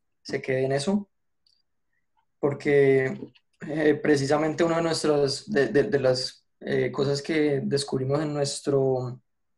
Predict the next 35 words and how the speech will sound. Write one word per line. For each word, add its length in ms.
en 120
nuestra 280
investigación 640
y 40
nuestra 300
documentación 640
fue 240
que 480
los, 680
eh, 520
las 480
atracciones 520
del 120
zoológico 380
a 20
veces 180
son 140
muy, 280
eh, 360
constantes, 600
no, 220
no 180
tienen 360
cambios. 520
Entonces, 680
para 160
nosotros 380
es 80
muy 160
importante 480
que 120
lo 140
que 100
nosotros 520
planteemos 580